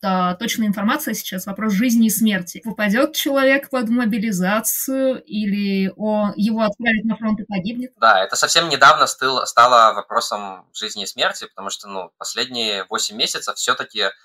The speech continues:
Speaker 2: война существовала на экранах. Да, это было нечто далекое, абстрактное, там где-то воюют, меня не трогают, ну и нормально. Мобилизация действительно,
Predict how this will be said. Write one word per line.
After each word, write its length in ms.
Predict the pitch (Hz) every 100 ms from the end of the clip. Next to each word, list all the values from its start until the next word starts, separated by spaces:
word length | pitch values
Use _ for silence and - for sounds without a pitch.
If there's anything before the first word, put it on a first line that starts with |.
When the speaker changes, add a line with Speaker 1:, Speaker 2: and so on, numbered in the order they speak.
| _ _
Speaker 2:
война 320 | 101 101 113 123
существовала 480 | 104 - 104 104
на 160 | 101 98
экранах. 400 | - 95 87 - _ _
Да, 160 | 90 98
это 140 | 98 92
было 180 | 101 98
нечто 300 | 107 - -
далекое, 440 | 95 120 - 101
абстрактное, 760 | 90 - 104 127 - 110 92 92
там 120 | 95
где-то 240 | 95 98 90
воюют, 460 | 90 104 151 120 _
меня 260 | 92 95 101
не 100 | -
трогают, 460 | 123 135 107 90
ну 140 | 101 107
и 40 |
нормально. 340 | 92 85 82 -
Мобилизация 560 | 104 101 107 135 175 117
действительно, 840 | 107 - 123 127 113 104 98 92